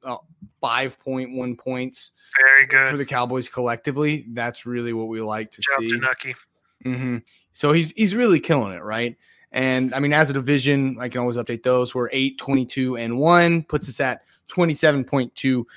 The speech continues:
Speaker 1: percent winning,
Speaker 2: <laughs>
Speaker 1: winning percentage, roughly. So feeling real good in the bottom of the barrel. Try and keep that sub thirty. See if we can get sub twenty-five by the end of the year, but we'll see. I really just love that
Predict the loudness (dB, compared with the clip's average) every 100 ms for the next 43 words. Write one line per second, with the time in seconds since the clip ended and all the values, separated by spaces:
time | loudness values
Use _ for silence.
0 | _ -8 -6 -6 -8 -8 -6 -2 -2 -2
1 | -2 -2 -2 -6 -6 -8 -8 -4 -2 -2
2 | -4 -8 -12 -14 -6 0 0 -2 -6 -6
3 | -6 -10 _ -20 -20 -20 _ _ _ -4
4 | 4 4 4 2 2 4 2 2 2 6
5 | 4 4 0 0 0 -2 -2 -2 -2 -6
6 | -10 -4 -2 -4 -8 -6 -6 -2 -4 -4
7 | -2 -2 0 -4 -4 -4 -4 -2 -2 -2
8 | -2 -2 -4 -4 -6 -4 -4 0 2 2
9 | 2 -2 -6 -6 -6 -8 -8 -8 -8 -8
10 | -6 -8 -8 -14 -16 _ _ 2 6 6
11 | 4 4 4 4 -2 0 0 0 -2 -2
12 | -4